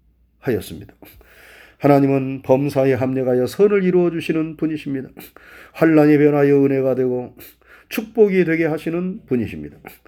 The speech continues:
하나님은 모든 환난에서 우리를 지켜주시는 분이심을 믿으시기 바랍니다. 또한 하나님은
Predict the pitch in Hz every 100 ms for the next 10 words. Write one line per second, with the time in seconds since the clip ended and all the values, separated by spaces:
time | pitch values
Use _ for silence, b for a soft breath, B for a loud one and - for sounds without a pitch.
0 | b b - 147 139 139 139 139 156 170
1 | 175 175 175 175 175 170 175 175 170 170
2 | 160 165 151 156 151 170 - 151 139 147
3 | 143 147 135 123 131 123 123 - _ _
4 | _ _ _ _ - 120 113 110 110 98
5 | 90 78 78 - - _ B B _ _
6 | _ _ _ _ _ _ _ _ _ _
7 | - B - 139 127 123 123 117 110 95
8 | 98